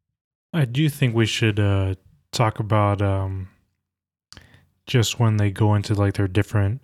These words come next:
planets and just how, um, it basically, I guess I wanna say visually looked nice and, uh, interesting concepts, ex-,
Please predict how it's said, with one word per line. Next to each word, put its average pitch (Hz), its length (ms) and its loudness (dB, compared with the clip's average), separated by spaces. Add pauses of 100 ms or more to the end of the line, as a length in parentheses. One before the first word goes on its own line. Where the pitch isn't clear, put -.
(160)
planets - 840 -2 (300)
and 107 180 2
just 98 200 -2
how, 98 480 2 (840)
um, 95 680 -4 (920)
it 123 120 0
basically, 101 1000 0 (1200)
I 127 80 4
guess 107 180 2
I 113 80 6
wanna 110 160 4
say 113 140 0
visually 104 800 2
looked 104 300 -2
nice 107 440 0
and, 98 240 -4
uh, 95 360 -4
interesting 107 440 -2
concepts, 107 760 0
ex-, 113 160 -6